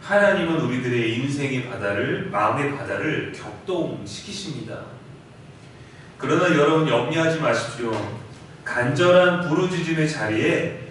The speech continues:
우리가 빨리 가게 될수록 우리는 더 빨리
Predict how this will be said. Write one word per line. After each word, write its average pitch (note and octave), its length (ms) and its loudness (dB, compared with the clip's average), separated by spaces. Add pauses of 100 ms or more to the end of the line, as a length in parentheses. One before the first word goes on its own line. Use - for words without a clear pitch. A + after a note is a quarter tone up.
(140)
우리가 - 440 0
빨리 A3+ 360 -4
가게 C3 320 0
될수록 - 880 -2
우리는 D3+ 340 -2
더 - 260 -4
빨리 - 680 0